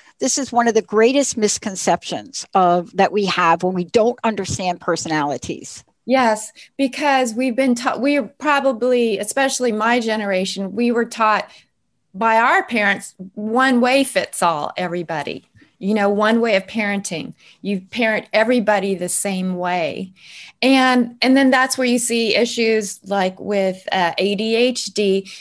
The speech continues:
Speaker 2: and that is a real thing. Um, but if, and if a child were recognized that he's more open-ended, more big picture,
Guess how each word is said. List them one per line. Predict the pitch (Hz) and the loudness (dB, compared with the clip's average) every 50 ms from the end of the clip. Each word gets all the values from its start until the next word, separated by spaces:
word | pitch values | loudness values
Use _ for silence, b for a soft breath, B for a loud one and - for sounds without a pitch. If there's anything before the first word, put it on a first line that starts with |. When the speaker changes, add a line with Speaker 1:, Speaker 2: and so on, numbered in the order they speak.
| B B | B B
Speaker 2:
and | 185 226 233 | 2 4 4
that | 254 269 277 240 - - | 4 4 2 0 0 2
is | 226 254 247 247 | 2 2 2 2
a | 254 214 | 0 0
real | 202 240 240 220 233 | 0 0 2 2 0
thing. | 233 - - - 302 311 294 240 214 196 202 202 b b b b b b b b b _ _ | -2 -4 -2 -2 0 2 2 0 0 -2 -4 -6 b b b b b b b b b _ _
Um, | - 240 240 233 220 208 180 - - - - - | 0 2 2 2 2 0 -2 -6 -10 -16 -18 -4
but | 190 247 233 - - | -2 0 0 0 0
if, | - 233 247 240 - - _ _ _ _ _ _ _ _ _ _ _ _ _ _ | 0 2 2 0 -2 -8 _ _ _ _ _ _ _ _ _ _ _ _ _ _
and | - 254 285 294 302 294 254 | 0 2 4 4 4 2 2
if | - 226 233 240 | 2 0 -2 -2
a | 208 202 | -2 -4
child | 202 - - - 247 269 277 285 285 269 240 220 208 185 | -4 -4 -6 -4 -4 -2 0 2 2 2 2 0 0 -2
were | 196 208 214 208 | -2 -2 -2 -2
recognized | 180 202 226 220 277 - 285 220 208 214 202 196 190 185 185 190 185 - | 0 0 0 0 0 -2 -6 -6 -4 -4 -2 -2 -2 -2 -2 -4 -6 -4
that | - 196 196 190 185 180 - B B B B B B | 0 0 2 2 2 0 -2 B B B B B B
he's | B - - 247 247 233 214 - 190 | B -4 0 2 2 2 2 0 -4
more | - 208 233 233 226 226 - - - | -2 0 2 2 2 2 0 2 2
open-ended, | 220 226 226 226 - 240 202 - - 220 233 254 262 247 233 240 254 247 247 240 233 208 | 2 2 2 2 0 -2 -2 -2 0 0 2 4 4 4 4 2 2 4 4 2 2 2
more | 208 208 220 220 214 | 0 0 2 0 0
big | 196 185 190 214 214 202 190 - _ | 0 0 -2 -2 -2 -2 -8 -16 _
picture, | - - 254 285 277 - - - - 202 180 175 175 170 175 | -12 -8 -8 -8 -6 -6 -8 -4 -4 -2 -2 -2 -4 -4 -6